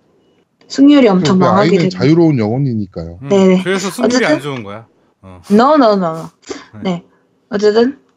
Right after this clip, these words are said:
Speaker 1: 그리고 다음 질문은 그 유명한 디아블로 쓰리도 스킬 조합이 수만 가지가 된다고 입맛에 맞게 즐기세요라고 하지만 결국 국민트리로 가는 경우가 많았죠.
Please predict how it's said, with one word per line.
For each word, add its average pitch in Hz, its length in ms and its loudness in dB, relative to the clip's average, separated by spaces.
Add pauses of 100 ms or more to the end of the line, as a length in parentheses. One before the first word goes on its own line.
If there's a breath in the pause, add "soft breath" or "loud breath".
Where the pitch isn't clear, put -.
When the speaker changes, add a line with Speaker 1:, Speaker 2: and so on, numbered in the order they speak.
Speaker 1:
그리고 233 340 2
다음 262 440 2
질문은 220 480 -6 (340 soft breath)
그 277 160 -2
유명한 285 440 2
디아블로 277 360 0
쓰리도 294 380 -4
스킬 - 300 -8
조합이 269 280 0
수만 320 280 -2
가지가 254 320 0
된다고 208 360 -2
입맛에 240 380 0
맞게 208 260 0
즐기세요라고 202 720 2
하지만 196 320 -2
결국 185 300 -4
국민트리로 196 540 -2
가는 180 220 -4
경우가 175 260 -2
많았죠. 175 400 -2